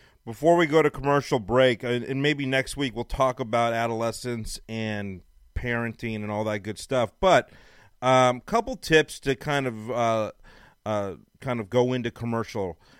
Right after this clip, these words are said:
You know, for our listeners right now, all over the country, um, all different age groups, some are parents, some aren't, some might be soon. Um, you know, give us some tips of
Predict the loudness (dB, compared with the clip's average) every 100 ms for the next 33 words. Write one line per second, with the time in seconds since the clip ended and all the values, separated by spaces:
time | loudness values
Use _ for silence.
0 | _ -2 0 0 0 2 4 4 0 -2
1 | -4 -4 -2 -2 0 2 2 0 -4 -6
2 | -4 -4 -4 -6 -4 -6 -10 _ _ _
3 | -4 -2 -2 -4 -8 -6 0 0 0 -2
4 | -2 -4 -4 -2 -4 -8 -2 0 0 -2
5 | -8 -4 -2 -2 -2 0 2 2 0 -2
6 | -6 -4 0 0 -2 -8 _ _ -8 -6
7 | -2 -4 -4 -8 -10 -4 -2 -2 -4 -8
8 | _ _ _ -2 2 4 2 0 -8 _
9 | _ _ _ _ _ _ 2 4 4 0
10 | _ -16 2 4 4 -2 -4 -8 -6 0
11 | 0 0 -6 -10 -10 _ _ _ _ _
12 | _ _ _ _ _ 2 4 4 2 -2
13 | -18